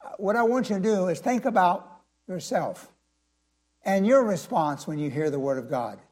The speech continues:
Is it one of obedience or one of disobedience? Number two, letter B, another examination or a comparison. We have two kinds of response now, two kinds of foundations.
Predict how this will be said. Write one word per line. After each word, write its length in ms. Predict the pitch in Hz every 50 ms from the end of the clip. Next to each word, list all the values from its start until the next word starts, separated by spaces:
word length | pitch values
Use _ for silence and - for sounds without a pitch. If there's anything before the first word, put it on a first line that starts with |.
| _ _ _ _ _ _ _ _ _ _ -
Is 180 | 220 196 165
it 120 | 202 202 175
one 320 | 151 175 185 202 226 220
of 100 | 190 139
obedience 800 | 147 131 117 117 160 196 214 240 262 277 277 269 - - - - _ _ _ _ _ _ _ _ _ _ _ _ _ _ _ -
or 120 | 147 165
one 140 | 175 180 175
of 120 | 165 147
disobedience? 840 | 139 165 160 147 - 151 123 143 139 123 110 101 95 - - - - _ _ _ _ _ _ _ _ _ _ _ _ _ _ _ -
Number 240 | - 165 160 170
two, 260 | 151 - 220 240 220 175 143
letter 240 | 139 151 170 180 185
B, 520 | 160 160 175 151 139 151 185 202 - - - _ _ _ _ _ _ _ _ _ _ _ _ _ _ -
another 460 | 156 151 175 233 262 226 202 165 147
examination 800 | 135 113 117 151 147 147 139 131 135 139 147 147 - - 180 156
or 240 | 151 147 139 127 120
a 60 | 123
comparison. 640 | - 147 127 143 139 131 127 120 - - 180 160 160 - - _ _ _ _ _ _
We 140 | - 160 156
have 200 | 156 147 139 -
two 180 | - 233 254
kinds 340 | 240 - 214 208 196 175 151
of 60 | 165
response 500 | 165 160 151 - - 156 151 151 147 -
now, 220 | - 165 160 160 151
two 240 | 151 - 240 240 -
kinds 460 | - - 190 185 180 180 175 156 139
of 140 | 160 151 -
foundations. 960 | 180 160 147 151 151 151 185 220 254 208 - - 131 107 98 98 - -